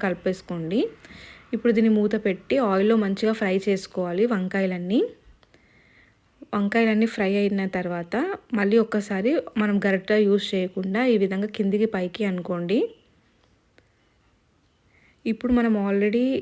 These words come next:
మిక్సీ పట్టుకున్న జార్ ఉంది కదా, అందులో కొన్ని వాటర్ వేసి ఆ వాటర్ అన్నీ ఇందులో వేసేసుకున్నాము. ఆ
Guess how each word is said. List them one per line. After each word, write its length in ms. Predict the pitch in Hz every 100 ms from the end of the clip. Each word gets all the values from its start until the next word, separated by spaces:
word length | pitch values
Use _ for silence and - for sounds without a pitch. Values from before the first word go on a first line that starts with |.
| - _ - 220
మిక్సీ 260 | 220 240 240
పట్టుకున్న 320 | 220 - 220 208
జార్ 240 | 196 185 196
ఉంది 160 | 185 175
కదా, 160 | 196 320
అందులో 240 | 262 220 214
కొన్ని 180 | 214 214 208
వాటర్ 320 | 190 196 214 196
వేసి 260 | 185 185 277 269
ఆ 20 | 196
వాటర్ 280 | 190 196 208
అన్నీ 120 | 208
ఇందులో 180 | 226 202 185
వేసేసుకున్నాము. 800 | 180 190 185 - 175 170 175 285 440 - - - _
ఆ 60 | 190